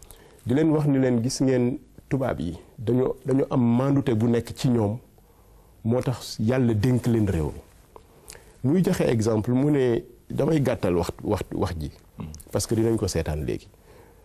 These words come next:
Speaker 1: Euh, mu, mu, mu ne, mu ne Serigne Touba ni Serigne Issa,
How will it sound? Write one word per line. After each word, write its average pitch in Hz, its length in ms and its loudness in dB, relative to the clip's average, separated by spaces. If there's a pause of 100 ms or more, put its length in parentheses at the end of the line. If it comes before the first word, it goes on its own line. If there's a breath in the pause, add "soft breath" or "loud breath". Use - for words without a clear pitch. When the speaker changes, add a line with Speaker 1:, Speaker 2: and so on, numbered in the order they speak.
(160 loud breath)
Speaker 1:
Euh, 110 360 0
mu, 135 240 0
mu, 143 260 2
mu 165 160 2
ne, 185 220 2
mu 143 160 0
ne 170 120 2
Serigne 170 380 2
Touba 110 340 0
ni 104 240 0 (100)
Serigne 113 400 -2
Issa, - 320 -4